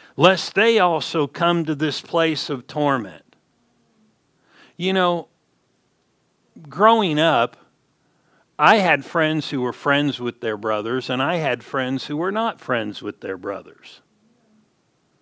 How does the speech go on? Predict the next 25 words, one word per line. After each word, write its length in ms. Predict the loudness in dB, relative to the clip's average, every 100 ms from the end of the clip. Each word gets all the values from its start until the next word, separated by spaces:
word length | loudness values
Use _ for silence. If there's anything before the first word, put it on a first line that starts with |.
| _ -8
Anybody 340 | -6 -4 -4
know 140 | -2 -2
what 100 | -4
I'm 140 | -4
talking 340 | -4 -4 -2
about? 360 | -4 -2 -2 -4 _ _ _ _ _ _ _ _ _ _ _ 4
I 160 | 6
don't 200 | 6 0
know 180 | 0 0
if 80 | 0
this 280 | 0 0 2
Lazarus 720 | 2 4 0 -2 -4 -4 -4
was 240 | -6 -6
friends 560 | -8 -2 -2 0 -4 -2
or 120 | -2
enemies 560 | -2 -2 -4 -6 -8 -6
with 200 | -8 -6
his 200 | -10 -8
brother 580 | -4 -2 -2 -6 -8 -6
when 200 | -4 -4
he 80 |
was 200 | -4 -6
on 220 | -4 -4 -4
the 160 | -4
earth, 240 | -4 -4